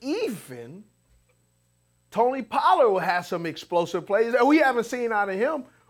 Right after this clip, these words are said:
for a while, and he's getting his legs back under him. This defense isn't as strong as it used to be in the secondary. They've lost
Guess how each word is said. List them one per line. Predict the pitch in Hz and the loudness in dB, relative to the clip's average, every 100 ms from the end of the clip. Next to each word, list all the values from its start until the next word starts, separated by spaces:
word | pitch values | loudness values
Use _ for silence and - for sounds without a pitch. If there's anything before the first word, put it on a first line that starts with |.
| _ | _
for | - 208 | 0 2
a | |
while, | 196 196 202 | 4 2 2
and | 180 | 0
he's | 214 294 | -2 -4
getting | 190 208 202 | 0 0 0
his | 262 196 | -4 -4
legs | 202 196 165 | -2 -2 -2
back | 147 160 156 - - | -4 -4 -4 -8 -8
under | 180 160 151 | -6 -6 -8
him. | 135 139 208 _ _ _ _ _ _ _ _ _ _ _ _ _ _ _ _ _ | -8 -14 -14 _ _ _ _ _ _ _ _ _ _ _ _ _ _ _ _ _
This | 196 196 127 - - | -2 -2 -2 -16 -6
defense | 208 254 269 - 190 185 160 - - _ _ _ _ _ _ _ _ _ _ _ _ - | -2 -2 -4 -6 -4 -2 -4 -12 -20 _ _ _ _ _ _ _ _ _ _ _ _ -4
isn't | 214 208 240 - | -4 -2 -6 -4
as | 180 165 | -6 -6
strong | - - 185 185 180 170 156 - - | -12 -6 -4 -2 -4 -6 -10 -16 -12
as | 156 165 | -10 -8
it | 160 160 | -8 -8
used | 170 175 - | -10 -10 -10
to | |
be | 151 156 - | -10 -12 -14
in | 143 | -18
the | 131 - _ | -18 -18 _
secondary. | 151 - 98 95 92 _ _ _ _ _ _ _ _ _ _ _ _ _ _ _ _ | -14 -14 -20 -20 -20 _ _ _ _ _ _ _ _ _ _ _ _ _ _ _ _
They've | 180 214 220 | 0 0 2
lost | 202 196 185 - | 2 2 2 -8